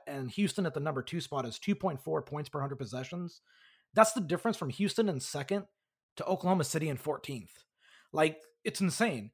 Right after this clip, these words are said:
And if you go to Basketball Reference's version of the offensive rating metric, they have the best offense in N B A history.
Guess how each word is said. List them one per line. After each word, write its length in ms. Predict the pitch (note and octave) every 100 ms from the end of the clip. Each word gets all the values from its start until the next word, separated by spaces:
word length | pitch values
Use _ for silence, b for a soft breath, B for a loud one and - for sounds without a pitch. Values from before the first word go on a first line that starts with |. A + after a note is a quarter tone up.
| b b b
And 100 | F3
if 100 | G#3+
you 60 |
go 100 | G#3+
to 80 | A3+
Basketball 420 | C#3+ F3+ G3 A3+
Reference's 880 | D3 F3+ F#3 F#3+ - D#3 C#3 C3+ - _
version 360 | C#3 F3+ D3 E3+
of 80 | D3+
the 140 | D#3+
offensive 360 | D#3 E3+ D#3+ D3+
rating 240 | D3+ D3
metric, 320 | D3 C#3+ C#3+
they 100 | C3+
have 160 | G3 A3
the 80 | F3
best 460 | A#2+ D#3+ G3 G3 -
offense 440 | D3+ D#3+ G#3+ F#3+
in 100 | D3 -
N 140 | E3
B 140 | D#3
A 80 | C#3
history. 480 | B2 C3 A2+ G#2